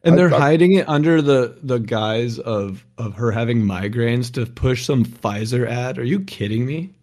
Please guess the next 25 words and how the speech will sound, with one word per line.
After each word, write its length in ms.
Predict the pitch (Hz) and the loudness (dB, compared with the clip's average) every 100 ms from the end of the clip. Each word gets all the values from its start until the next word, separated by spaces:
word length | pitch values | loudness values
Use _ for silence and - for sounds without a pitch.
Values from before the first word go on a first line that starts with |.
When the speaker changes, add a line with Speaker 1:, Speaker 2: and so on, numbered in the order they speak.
| - | 2
Speaker 2:
Well, 260 | 247 262 - | 4 4 4
I, 180 | 277 277 - | 4 4 2
again, 440 | 247 302 349 277 | 4 6 6 6
you're, 300 | 214 233 - | 6 4 4
I 100 | 190 | 2
think 200 | 311 302 | 2 4
you're 100 | 262 | 6
missing 300 | 196 - 180 | 6 4 0
the 80 | - | 0
point. 500 | - 302 247 139 _ _ 156 | 2 4 4 2 _ _ 0
The 140 | 170 - | 0 2
Speaker 1:
Yeah, 60 | |
Speaker 2:
point 240 | 285 339 311 | 4 6 6
is, 120 | 233 | 4
Speaker 1:
probably. 200 | 202 196 _ 190 | 4 0 _ 0
Speaker 2:
the 320 | 202 196 196 175 | 2 4 0 0
point 320 | 262 320 330 | 4 4 4
is 120 | 208 | 4
less 380 | 170 196 269 - | 4 4 4 4
that 200 | 240 - | 2 2
they're 220 | 156 190 | 4 4
doing 460 | 170 123 180 233 196 | 4 4 6 6 6
an 120 | 160 - | 2 2
ad 480 | 185 233 165 147 - _ _ - | 4 6 6 2 0 _ _ 2
and 220 | 180 | 2